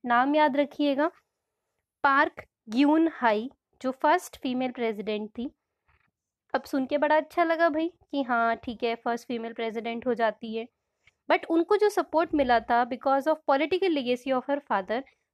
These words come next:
जो कि पार्क chung hee थे। जी हाँ, उन्हीं की बेटी थी ये। But in October two thousand sixteen, ये लाइट में तब आती हैं जब कुछ सीक्रेटली गवर्नमेंट अफेयर्स में कुछ पकड़ी जाती हैं, नेशनवाइड प्रोटेस्ट होते हैं,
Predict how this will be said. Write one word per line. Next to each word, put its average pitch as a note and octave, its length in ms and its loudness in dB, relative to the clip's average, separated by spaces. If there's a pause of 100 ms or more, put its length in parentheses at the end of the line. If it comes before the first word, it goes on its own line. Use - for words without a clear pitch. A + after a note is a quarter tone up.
जो B3+ 80 -4
कि D#4 120 -2
पार्क C#4 360 0
chung D#4+ 240 -2 (160)
hee A3+ 120 -10 (160)
थे। G3 100 -16 (300)
जी C4+ 160 -4
हाँ, C4+ 180 -2
उन्हीं A#3+ 220 -6
की C4 100 -10
बेटी A#3 280 -8
थी A3+ 180 -10
ये। B3 100 -10 (640)
But E4+ 320 0
in F#4 200 2 (120)
October F4+ 500 2 (380)
two D#4 140 2
thousand D#4+ 340 2
sixteen, B3+ 520 -6 (920)
ये D#4+ 140 4
लाइट F4 320 4
में G4 200 6
तब F#4 180 4
आती C4 380 2
हैं A3+ 380 0
जब B3+ 220 0
कुछ E4 180 -2
सीक्रेटली E4+ 1120 4 (220)
गवर्नमेंट D4 520 2
अफेयर्स C4+ 440 -2
में C#4+ 160 0
कुछ C#4+ 220 -4
पकड़ी C4 320 0
जाती B3+ 380 2
हैं, A#3+ 160 -4
नेशनवाइड C4 540 -4
प्रोटेस्ट B3+ 500 -2
होते A#3 240 -6
हैं, A#3 280 -6